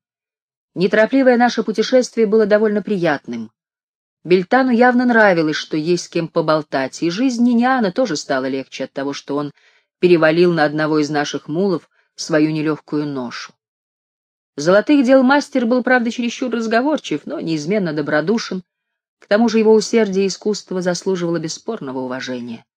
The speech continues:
Мы то и дело задерживались в каком-нибудь бедном селении, где он охотно брался за работу, что-то мастерил или чинил для его жителей. Ну а уж в больших деревнях и в придорожных тавернах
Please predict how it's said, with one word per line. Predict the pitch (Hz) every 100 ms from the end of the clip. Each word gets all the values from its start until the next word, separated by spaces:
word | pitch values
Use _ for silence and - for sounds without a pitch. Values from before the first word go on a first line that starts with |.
| _ _ _ _ _ _ _ _ 175
Мы | 247 285
то | 269
и | 262
дело | 220 262 240
задерживались | 226 214 254 233 226 226 220
в | -
каком-нибудь | 208 226 214 202 190
бедном | 185 202 185
селении, | 180 - 185 233 202 160
где | 151 156
он | 151
охотно | 151 175 165 156
брался | 156 151 -
за | 143
работу, | 143 135 127 - 123 _ _ _
что-то | - 262 214
мастерил | 190 175 - 175 214 262
или | 190 156
чинил | - - 147 196 233
для | 196 196
его | 190
жителей. | 180 190 185 170 165 160 _ _ _ _ _ _ _ _
Ну | 143 156 262
а | 277 254
уж | 240 208 185
в | 175
больших | 175 170 - 226 233
деревнях | 208 208 190 202 208 -
и | 147
в | -
придорожных | 143 143 151 160 139
тавернах | - 135 147 208 214 196